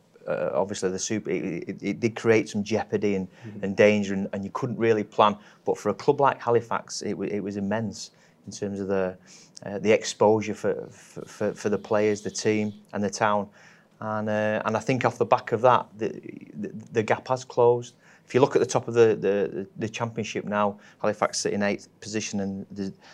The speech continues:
Speaker 1: there's nothing between eighth. You know, obviously,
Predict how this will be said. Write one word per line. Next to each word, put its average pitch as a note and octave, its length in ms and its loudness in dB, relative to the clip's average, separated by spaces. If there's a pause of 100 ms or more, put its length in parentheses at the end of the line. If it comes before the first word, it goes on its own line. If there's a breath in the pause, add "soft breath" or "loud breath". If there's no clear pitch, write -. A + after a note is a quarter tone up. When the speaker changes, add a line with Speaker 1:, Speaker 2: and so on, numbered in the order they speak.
(120)
Speaker 1:
there's - 120 -16
nothing A2+ 360 -2
between A2 520 -4 (180)
eighth. - 460 -2
You A2 120 -4
know, G2+ 180 0
obviously, G#2 360 -6